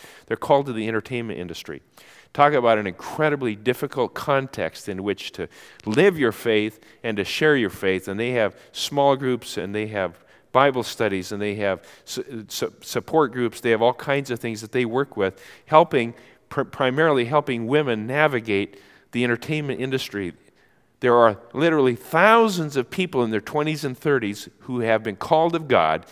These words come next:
to go to Los Angeles or to New York City, the centers of the culture in this country, the center, whether it's Hollywood, whether it's movies and music, and they're there not to become stars, they are there to have an impact and make a difference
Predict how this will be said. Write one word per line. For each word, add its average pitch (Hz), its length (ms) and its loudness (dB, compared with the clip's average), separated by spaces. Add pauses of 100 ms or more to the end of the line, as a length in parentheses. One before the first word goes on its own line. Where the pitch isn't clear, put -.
(320)
to - 120 -18
go 123 180 6
to 117 80 4
Los 98 320 2
Angeles 143 500 0
or 110 140 -6
to 110 100 -6
New 110 120 -6
York 117 260 -4
City, 90 380 -6 (260)
the 101 140 -2
centers 202 640 4
of 143 100 0
the 131 80 -4
culture 95 600 -4 (500)
in 113 100 -4
this 120 160 -4
country, 101 400 -6
the 85 120 -6
center, 127 360 -2
whether 95 240 -2
it's - 120 -10
Hollywood, 135 640 0 (300)
whether 104 140 0
it's - 140 -8
movies 135 580 0
and 92 160 -10
music, 135 440 -2 (340)
and 113 180 -4
they're 151 220 10
there 156 420 8
not 175 440 2
to 156 80 -2
become 143 360 0
stars, 123 540 6
they 143 140 2
are 123 100 4
there 131 300 2
to 123 100 -10
have 101 180 -2
an 101 80 -8
impact 104 540 -6
and 95 80 -12
make 98 160 -10
a 85 60 -14
difference 87 640 -10